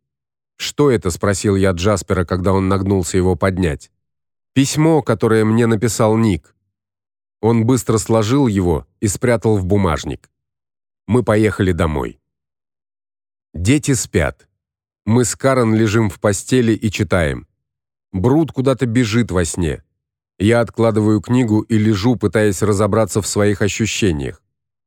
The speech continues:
Родители наркозависимых со временем учатся сдерживать свои ожидания,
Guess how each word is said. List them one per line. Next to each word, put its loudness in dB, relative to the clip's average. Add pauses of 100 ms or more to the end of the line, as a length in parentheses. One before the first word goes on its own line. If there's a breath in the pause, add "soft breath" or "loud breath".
(120)
Родители 0
наркозависимых 0
со -2
временем 0
учатся -2
сдерживать 0
свои 0
ожидания, -2